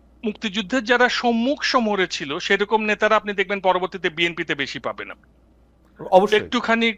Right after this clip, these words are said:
Speaker 2: রাইট। এটা আমি,
Speaker 1: বিশ্রামে
Speaker 2: এটা,
Speaker 1: বিধ্বস্ত,
Speaker 2: এটা ফ্যাক্ট।
Speaker 1: আহ, লোকজন,
Speaker 2: এটা ফ্যাক্ট।
Speaker 1: লোকেরা দেখবেন যে আওয়ামী লীগে আছে। কিন্তু
Speaker 2: হুম।
Speaker 1: কি মুক্তিযুদ্ধের চেতনাটাকে তারা খুব আপন এবং গভীর করে নিল এবং এটার একটা মালিকানা তারা নিয়ে নিল।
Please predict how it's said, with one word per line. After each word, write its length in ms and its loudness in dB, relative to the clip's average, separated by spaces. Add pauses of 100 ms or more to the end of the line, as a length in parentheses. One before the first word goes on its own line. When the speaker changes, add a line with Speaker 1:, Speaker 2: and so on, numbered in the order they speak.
(160)
Speaker 2:
রাইট। 280 6 (280)
এটা 180 6
আমি, 120 2
Speaker 1:
বিশ্রামে 340 4
Speaker 2:
এটা, 60 0
Speaker 1:
বিধ্বস্ত, 560 0
Speaker 2:
এটা 320 4
ফ্যাক্ট। 440 4
Speaker 1:
আহ, 60 -6
লোকজন, 600 -2 (220)
Speaker 2:
এটা 160 -4
ফ্যাক্ট। 220 0
Speaker 1:
লোকেরা 340 4
দেখবেন 360 -2
যে 120 -2
আওয়ামী 300 0
লীগে 260 -6
আছে। 260 -10
কিন্তু 300 -6
Speaker 2:
হুম। 80 -10
Speaker 1:
কি 240 -6 (720)
মুক্তিযুদ্ধের 640 -2
চেতনাটাকে 640 -2
তারা 360 4 (340)
খুব 200 -4 (260)
আপন 380 0
এবং 240 -4
গভীর 360 2
করে 240 0
নিল 160 -6
এবং 180 -4
এটার 160 0
একটা 180 -2
মালিকানা 580 0
তারা 240 -12
নিয়ে 200 -20
নিল। 200 -20